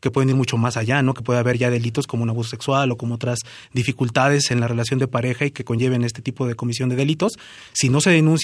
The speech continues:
se forma parte por omisión, por complicidad. Entonces, es muy importante que las instituciones sepan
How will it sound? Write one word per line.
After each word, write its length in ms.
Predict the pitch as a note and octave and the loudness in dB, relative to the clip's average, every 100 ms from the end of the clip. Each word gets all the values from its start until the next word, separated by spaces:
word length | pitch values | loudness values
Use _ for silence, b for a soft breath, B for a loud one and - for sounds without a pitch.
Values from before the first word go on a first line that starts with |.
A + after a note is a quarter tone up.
| G3+ | 0
se 80 | - | -2
forma 300 | A#2 B2 A#2+ | -4 -2 -2
parte 400 | A2+ C3+ C#3 B2 | 0 -2 0 -2
por 180 | A#2 B2 | 0 0
omisión, 440 | A#2 A2+ - B2+ B2 | 0 0 0 0 0
por 120 | A#2 | -4
complicidad. 600 | B2 A2+ A2+ A#2 C3 D#3 | -6 -8 -6 -4 0 0
Entonces, 460 | A#2 B2 B2 C3 - B B | -2 -4 -4 -6 -6 B B
es 120 | C3 | 0
muy 120 | C3 D3 | 2 2
importante 460 | D3+ B2 C3+ B2+ | 2 0 -2 0
que 80 | C3 | 0
las 120 | B2 | 0
instituciones 540 | A#2 - B2 B2 C3 B2+ | -2 -6 -4 0 0 2
sepan 340 | D#3 D3 F3 | 0 0 -2